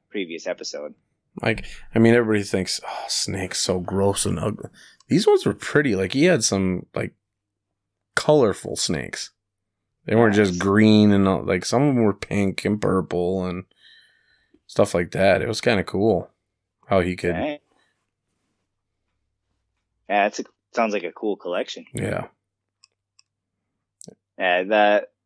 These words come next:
Speaker 1: I think that the coolest one that I've ever seen, um, but not had, was my grandpa was able to, it's, I, I, I don't know if you consider it a pet, but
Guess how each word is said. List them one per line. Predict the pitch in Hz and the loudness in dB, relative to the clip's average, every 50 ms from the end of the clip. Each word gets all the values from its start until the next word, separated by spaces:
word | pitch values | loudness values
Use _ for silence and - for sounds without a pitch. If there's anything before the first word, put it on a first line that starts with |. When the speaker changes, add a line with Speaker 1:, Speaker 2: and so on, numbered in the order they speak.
| _ - | _ -2
Speaker 1:
I | 127 127 | 0 2
think | 143 180 180 165 | 2 2 2 4
that | 160 143 123 110 98 - | 6 6 6 6 4 2
the | 120 | -2
coolest | - - - 190 208 220 202 - - | -2 0 2 4 6 6 4 4 4
one | 160 147 131 | 4 4 6
that | 120 107 | 6 6
I've | 101 101 104 110 | 6 6 4 4
ever | 117 110 113 117 | 2 2 2 0
seen, | 110 - - 131 127 131 139 147 156 170 - _ - | -2 -4 -4 -4 -4 -4 -4 -6 -8 -12 -16 _ -4
um, | 117 113 107 107 101 | 0 0 2 2 2
but | 98 120 113 | 0 0 2
not | 117 107 107 - | 4 2 2 2
had, | - - 104 98 92 98 117 147 165 - _ _ _ _ _ _ _ _ _ _ _ _ _ _ _ - | -2 -4 -2 -2 -2 -2 -2 -6 -8 -12 _ _ _ _ _ _ _ _ _ _ _ _ _ _ _ 0
was | 123 120 117 113 113 104 104 110 - | 2 4 6 4 4 2 -2 -6 -4
my | 131 117 110 | -2 -2 -2
grandpa | 95 90 110 104 113 135 151 143 - 110 92 92 92 92 - _ _ _ _ _ _ _ _ _ - | -2 -2 -2 0 2 2 0 0 0 0 0 0 -2 -4 -8 _ _ _ _ _ _ _ _ _ -12
was | 123 107 | -10 -8
able | - 120 120 117 117 120 110 | -4 -2 -2 0 0 -2 -2
to, | - - 117 110 104 104 - 117 | -4 -4 -4 -2 -2 -2 -2 -4
it's, | 123 - - - | -8 -8 -4 0
I, | 123 139 151 - | 0 0 2 4
I, | 151 156 165 180 - - - - _ _ _ _ _ _ _ _ _ _ _ - | 4 6 6 6 4 0 -4 -14 _ _ _ _ _ _ _ _ _ _ _ 0
I | - 170 | 2 4
don't | 151 147 | 6 6
know | 139 131 | 6 4
if | 120 - | 2 0
you | 120 107 | -4 -8
consider | - - 110 - - 107 101 95 | -8 -10 -10 -6 -6 -4 -4 -4
it | 90 | -6
a | 85 | -6
pet, | - - - 95 80 - - _ _ _ _ _ _ _ _ - | -8 -10 -10 -8 -10 -10 -12 _ _ _ _ _ _ _ _ -2
but | 113 104 101 98 | 0 2 2 0